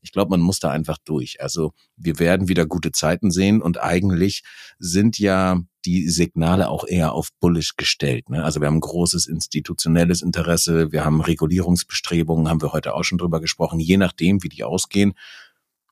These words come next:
Oder wobei ist es, glaub ich, fast egal, wie die ausgehen. Es gibt dem Markt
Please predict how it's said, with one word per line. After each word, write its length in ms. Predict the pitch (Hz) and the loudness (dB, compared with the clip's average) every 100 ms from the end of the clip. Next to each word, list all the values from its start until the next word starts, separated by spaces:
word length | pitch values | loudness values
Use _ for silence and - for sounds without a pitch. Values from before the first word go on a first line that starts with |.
| - | -10
Oder 220 | 69 - | -8 -6
wobei 240 | - - 80 | -6 -4 -2
ist 80 | 82 | -2
es, 120 | 82 | -2
glaub 200 | 85 76 | 0 0
ich, 100 | - | -2
fast 240 | 90 - | -4 -4
egal, 480 | 78 76 76 104 110 | -2 0 2 2 2
wie 80 | 104 | 2
die 160 | 104 | 0
ausgehen. 460 | 80 90 113 123 110 | 0 -2 -2 2 2
Es 100 | 87 | 2
gibt 160 | 98 - | -2 0
dem 120 | 85 | 2
Markt 360 | 82 90 - | 2 2 -2